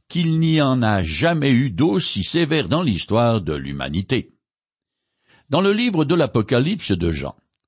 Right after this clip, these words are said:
cette colère de Dieu est annoncée par sept trompettes. Elle est contenue dans un livre scellé sept fois,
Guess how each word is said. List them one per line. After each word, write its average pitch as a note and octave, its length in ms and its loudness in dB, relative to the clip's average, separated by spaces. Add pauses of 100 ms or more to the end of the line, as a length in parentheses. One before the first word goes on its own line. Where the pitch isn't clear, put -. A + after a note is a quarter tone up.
(280)
cette - 260 -4
colère A3 480 2
de A2+ 220 2
Dieu D3+ 320 0
est - 160 -2
annoncée C3 640 0
par G2 640 0
sept - 560 -6
trompettes. - 680 -8 (720)
Elle A2 160 2
est B2 200 2
contenue D3+ 640 -2
dans G#2 420 0
un G#2+ 120 2
livre A#2+ 480 -2
scellé A#2+ 440 0
sept E3+ 280 -4
fois, B2+ 480 0